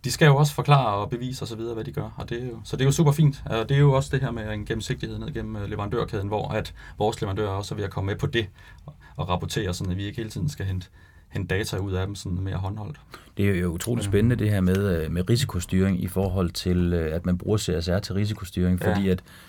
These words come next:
Speaker 2: at, at det kan jo smadre en hel forretning, hvis der kommer nogle dårlige
Speaker 1: Ja.
Speaker 2: historier, og du ikke har styr på, på dine leverandører og på dine data. Så, øh, så det er da helt klart,
Speaker 1: Ja.
Speaker 2: øh, værd at tage med i betragtning. Salling Group har jo virkelig haft travlt omkring det her med ansvarlighed her på det sidste.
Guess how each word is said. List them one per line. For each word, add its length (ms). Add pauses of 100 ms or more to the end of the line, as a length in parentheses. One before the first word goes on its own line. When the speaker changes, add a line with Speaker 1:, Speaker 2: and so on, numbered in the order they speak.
(160)
Speaker 2:
at, 180
at 120
det 100
kan 80
jo 40
smadre 220
en 80
hel 140
forretning, 440
hvis 160
der 80
kommer 240
nogle 140
dårlige 220
Speaker 1:
Ja. 60
Speaker 2:
historier, 300
og 60
du 40
ikke 140
har 60
styr 280
på, 240 (300)
på 100
dine 200
leverandører 540
og 180
på 120
dine 200
data. 460
Så, 320
øh, 260
så 120
det 260
er 60
da 80
helt 200
klart, 220 (540)
Speaker 1:
Ja. 60
Speaker 2:
øh, 140
værd 120
at 60
tage 140
med 100
i 60
betragtning. 520 (220)
Salling 380
Group 240
har 160
jo 180
virkelig 320
haft 160
travlt 280
omkring 340
det 100
her 140
med 340
ansvarlighed 640
her 140
på 120
det 140
sidste. 420